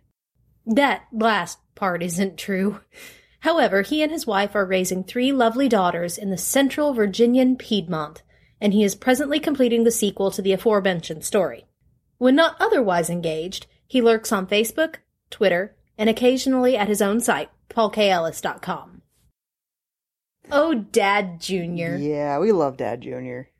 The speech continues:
Speaker 1: I love you, Dad Junior.
Speaker 2: For those of you who don't realize it, yeah, he did a voice in his own story. He was Benitez.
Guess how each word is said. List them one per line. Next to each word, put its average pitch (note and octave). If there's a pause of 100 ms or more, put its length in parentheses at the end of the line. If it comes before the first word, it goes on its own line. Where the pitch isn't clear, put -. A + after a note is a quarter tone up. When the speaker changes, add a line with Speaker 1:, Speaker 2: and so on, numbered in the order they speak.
Speaker 1:
I F#4+
love G#4+
you, G4+
Dad G4
Junior. F#4+
Speaker 2:
For F#3+
those G3+
of G#3+
you G3+
who G3
don't F3+
realize F#3
it, A3 (160)
yeah, E3
he F3+
did F#3
a F3
voice D3+
in D3+
his C#3+
own C#3+
story. C#3
He D#3+
was D#3
Benitez. D3+